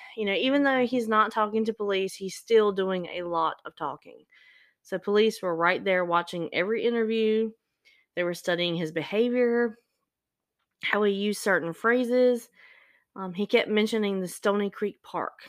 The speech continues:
So this was a park that was close to his house.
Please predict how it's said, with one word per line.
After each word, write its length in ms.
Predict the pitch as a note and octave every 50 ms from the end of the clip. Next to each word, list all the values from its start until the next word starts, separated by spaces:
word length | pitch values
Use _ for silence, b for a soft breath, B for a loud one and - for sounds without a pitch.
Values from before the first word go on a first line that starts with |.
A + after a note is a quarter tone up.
| b b b
So 160 | - - F#3+
this 220 | F#3 G3+ G3 -
was 100 | A3 G3+
a 60 | G3 F#3
park 420 | - - - G#3 F#3+ - - -
that 80 | - -
was 120 | - -
close 280 | - - G3 F#3 G3 -
to 100 | - A3+
his 160 | A3 C4 B3 -
house. 480 | A3 F#3+ F3 E3+ F3+ G3 - - -